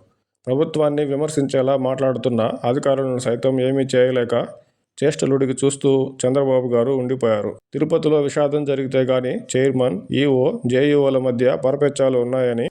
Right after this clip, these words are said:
ప్రభుత్వం దృష్టికి రాలేదంటే ఏమనుకోవాలి? పై స్థాయిలోనే సఖ్యత, సమన్వయం లేనప్పుడు అధికారుల తీరును తప్పుపట్టడం, ఘటన తర్వాత సస్పెండ్ చేయడంతో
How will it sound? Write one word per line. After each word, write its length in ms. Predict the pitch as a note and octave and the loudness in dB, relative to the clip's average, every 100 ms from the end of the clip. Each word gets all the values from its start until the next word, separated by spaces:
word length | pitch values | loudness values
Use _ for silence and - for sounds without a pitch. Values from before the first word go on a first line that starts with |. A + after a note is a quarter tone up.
| - | -6
ప్రభుత్వం 440 | B2+ C#3+ E3 D#3+ D3+ | -4 -2 0 0 0
దృష్టికి 380 | C3+ - C3+ C#3 C3+ | -4 -4 -2 0 0
రాలేదంటే 540 | B2+ C#3 C3 B2 B2 C3+ B2+ | 2 0 0 0 0 4 2
ఏమనుకోవాలి? 640 | B2+ B2+ B2 A2+ G2+ G2 - _ _ _ _ | 2 -2 0 0 0 -6 -12 _ _ _ _
పై 120 | B2 D3 | -4 -2
స్థాయిలోనే 560 | D3+ C#3+ C3 C3+ B2+ D#3 E3 | 0 0 0 0 0 -2 -2
సఖ్యత, 340 | B2 D3 B2+ C3 C#3 | -2 -2 0 0 0
సమన్వయం 480 | B2 D3 C#3 C3+ C3+ | -2 -2 0 0 2
లేనప్పుడు 460 | B2+ C3 B2+ A#2 A2 E3 - _ _ | 2 2 2 0 2 0 -4 _ _
అధికారుల 500 | A2+ B2+ D3+ D3+ D3+ C3+ | -2 0 2 2 2 2
తీరును 300 | C#3+ C#3 C3+ C#3+ | 2 2 0 0
తప్పుపట్టడం, 580 | B2+ C#3+ C3+ B2+ B2 B2+ B3 - _ _ C3+ | 0 0 -2 -2 0 -2 -4 -14 _ _ -6
ఘటన 220 | C3 E3 D#3 C#3 | -2 -2 0 0
తర్వాత 380 | C3+ C#3 C#3 B2+ D3+ | 0 0 0 -2 0
సస్పెండ్ 380 | C3+ C3 D3+ C#3+ | -4 -2 -2 0
చేయడంతో 420 | C#3 C3 B2+ C3 | 0 2 0 0